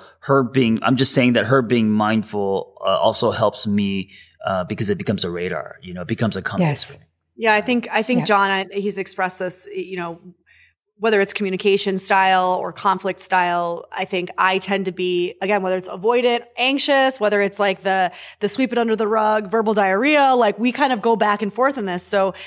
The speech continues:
Speaker 3: I think when John gets really heated, he can, um, and he has said this, like, play lawyer or be a little bit of a steamroller,
Speaker 1: Mm-hmm.
Speaker 3: which to me just activates that, like, pulling in and not,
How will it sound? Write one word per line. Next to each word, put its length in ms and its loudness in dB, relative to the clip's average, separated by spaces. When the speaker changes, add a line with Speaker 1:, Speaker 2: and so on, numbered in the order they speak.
Speaker 3:
I 60 -2
think 240 2
when 100 4
John 300 2
gets 180 0
really 160 0
heated, 380 0
he 180 -8
can, 380 -2
um, 200 0
and 80 -2
he 100 0
has 120 0
said 160 -4
this, 220 -8
like, 160 -8
play 160 2
lawyer 500 2
or 160 -2
be 160 0
a 60 2
little 180 0
bit 120 -2
of 80 -6
a 40 -2
steamroller, 760 2
Speaker 1:
Mm-hmm. 540 -18
Speaker 3:
which 400 0
to 160 2
me 480 4
just 320 0
activates 600 -2
that, 220 0
like, 280 -4
pulling 320 0
in 300 -8
and 200 -8
not, 240 -2